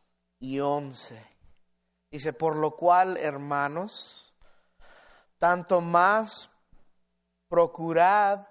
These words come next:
por hacer firme vuestra vocación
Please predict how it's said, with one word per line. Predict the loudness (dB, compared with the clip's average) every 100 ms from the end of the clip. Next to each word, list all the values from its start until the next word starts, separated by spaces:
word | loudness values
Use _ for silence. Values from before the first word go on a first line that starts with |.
| _
por | -4 0
hacer | -2 -4 -4 -4 -4
firme | -12 -18 -10 -6 -6 -6 -8 -10 -10 -12 _ _ _ _ _ _ _
vuestra | -2 0 0 -2 0 0
vocación | -2 -2 -4 -6 -8 -12 -4 -2 -4 -8 -16